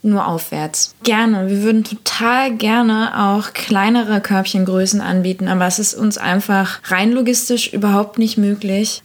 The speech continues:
Wir haben öfter mal Kundinnen, die traurig sind, wenn sie bei uns nichts finden, die wir dann an andere Läden verweisen müssen.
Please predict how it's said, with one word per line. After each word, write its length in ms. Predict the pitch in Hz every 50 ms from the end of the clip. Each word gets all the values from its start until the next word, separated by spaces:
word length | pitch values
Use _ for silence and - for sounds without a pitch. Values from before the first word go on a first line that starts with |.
| _ -
Wir 120 | 196 190
haben 120 | 196 202 202
öfter 360 | - 226 220 226 - 254 247
mal 220 | 240 233 233 233
Kundinnen, 800 | 226 - 247 233 233 233 226 226 226 220 226 226 220 220 226 220
die 200 | - 214 214 202 - - - -
traurig 440 | - - 254 247 262 254 269 277 254
sind, 300 | - - 254 254 247 220
wenn 160 | 233 233 240
sie 80 | 226 233
bei 120 | 220 233
uns 300 | - - 247 262 254 -
nichts 320 | 262 262 254 - - - -
finden, 580 | - 254 247 247 247 240 - 226 233 240 240
die 140 | 226 226 220
wir 80 | 226 220
dann 180 | 214 214 214 214
an 120 | 220 214
andere 420 | 107 202 214 220 226 220 220 208
Läden 320 | 214 208 208 208 202 208 202
verweisen 560 | - - 196 185 196 196 196 196 196 196 196
müssen. 460 | 196 196 196 - 214 202 208 220 220